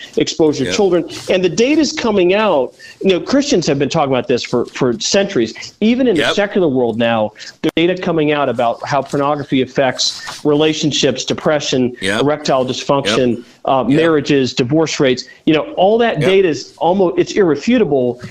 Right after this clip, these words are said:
Speaker 1: and yet we're the most, you know, pornographic society in the history
Speaker 2: Yep.
Speaker 1: of human civilization. And so where I come from is, look, we owe it to our children to give them a better life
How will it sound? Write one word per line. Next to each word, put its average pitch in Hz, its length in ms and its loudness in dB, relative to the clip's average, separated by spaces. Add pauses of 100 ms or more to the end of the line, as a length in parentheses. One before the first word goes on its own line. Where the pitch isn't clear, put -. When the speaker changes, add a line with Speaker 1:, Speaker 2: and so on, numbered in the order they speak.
(100)
Speaker 1:
and 156 160 2
yet 175 460 -2 (300)
we're 151 160 2
the 151 80 2
most, 156 440 0 (540)
you 151 140 2
know, 117 240 0 (280)
pornographic 156 600 0
society 127 480 0
in 117 80 0
the 117 60 -2
history 135 400 -2
Speaker 2:
Yep. 123 260 -2 (320)
Speaker 1:
of - 120 -2
human 151 240 2
civilization. 139 720 0 (320)
And 170 180 0
so 185 260 2 (260)
where 180 160 2
I 262 100 2
come 180 280 -2
from 135 320 0
is, 120 280 0
look, 139 300 2 (1300)
we 240 460 4
owe 190 260 4
it 143 180 0
to 143 180 2
our 127 120 2
children 139 640 0 (460)
to 165 140 0
give 175 340 0
them 151 220 2
a 123 40 0
better 135 320 2
life 117 520 0